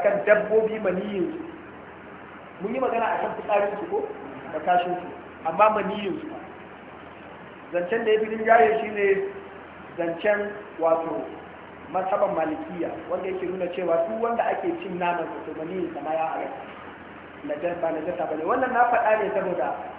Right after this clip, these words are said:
waɗanda suke yin talƙihi, wanda suke harkan dabbobi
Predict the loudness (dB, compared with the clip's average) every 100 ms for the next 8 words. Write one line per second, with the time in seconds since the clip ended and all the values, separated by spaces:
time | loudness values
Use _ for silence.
0 | -14 -16 -6 -2 0 0 0 0 0 0
1 | -4 -4 -8 -8 -8 -12 -14 -16 -6 -2
2 | 0 -2 -4 0 2 4 4 4 4 0
3 | 4 2 4 2 0